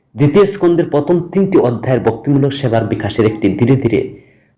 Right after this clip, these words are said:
প্রক্রিয়া উপস্থাপন করা হচ্ছে। প্রথম অধ্যায় শ্রবণ ও জপের মাধ্যমে ভগবানের চেতনার জন্য ভক্তিমূলক সেবার প্রথম ধাপের উপর জোর দেওয়া হয়েছে এবং নতুনদের জন্য ভগবানের ব্যক্তিত্বের সার্বজনীন রূপে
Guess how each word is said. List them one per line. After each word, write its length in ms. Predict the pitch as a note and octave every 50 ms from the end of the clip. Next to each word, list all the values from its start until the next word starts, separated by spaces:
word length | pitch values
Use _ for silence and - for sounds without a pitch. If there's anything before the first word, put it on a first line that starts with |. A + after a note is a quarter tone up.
| _ _
প্রক্রিয়া 360 | - D#3 D#3 - F3 E3+ C#3+
উপস্থাপন 520 | A2+ - - B2 A#2 - - - - G#2
করা 180 | G2 - G2 F2
হচ্ছে। 360 | - - - - - - -
প্রথম 340 | - - - C#3+ G3+ F#3+ F#3
অধ্যায় 280 | F#3+ - F#3+ F3+ E3 -
শ্রবণ 460 | - - - C#3 A2+ A2+ C3 C#3 -
ও 180 | - B2+ B2+
জপের 320 | A2+ A2 G#2+ - - A#2+ C3
মাধ্যমে 400 | C3 C3 C3 - - A2 F#2+ - - - - - - - - - -
ভগবানের 480 | - B2+ C3 D3+ C3 D3 D3+ D3+ D3 -
চেতনার 440 | C3+ A#2+ - C#3+ D3 D#3 D3+ C#3
জন্য 380 | - B2+ G#2+ G2+ E2 - - - - - _ -
ভক্তিমূলক 560 | F#2+ A#2+ - - - F3 F3 E3+ D3+ D3+ -
সেবার 560 | - - B2 A2+ A#2 A#2 A#2 - - - - _ _ _ _
প্রথম 320 | - E3 D#3 - F3 D#3+
ধাপের 280 | - A#2 G#2+ - C3+ C3
উপর 180 | B2 - B2+ A2+
জোর 300 | - - A2 G#2+ G2+ -
দেওয়া 260 | - G#2 F#2 E2+ -
হয়েছে 460 | F#2+ G2 F#2+ - - - - - - _ _ _ _ _ _ _ _ _ _ _ _ _ -
এবং 220 | - C#3+ E3+ E3
নতুনদের 440 | D#3 D3 D3+ - E3+ F3 E3+ F3+ -
জন্য 180 | - F3+ F3+ D#3+
ভগবানের 400 | C3+ C3 C3 C3 D3 D#3 D#3+ C#3+
ব্যক্তিত্বের 460 | A#2 B2 - - B2+ A#2 - - D3
সার্বজনীন 640 | - - B2+ A2+ A2 A#2 A2 B2 B2+ C#3 D3 D3+
রূপে 340 | D3 - - - F#2+ - -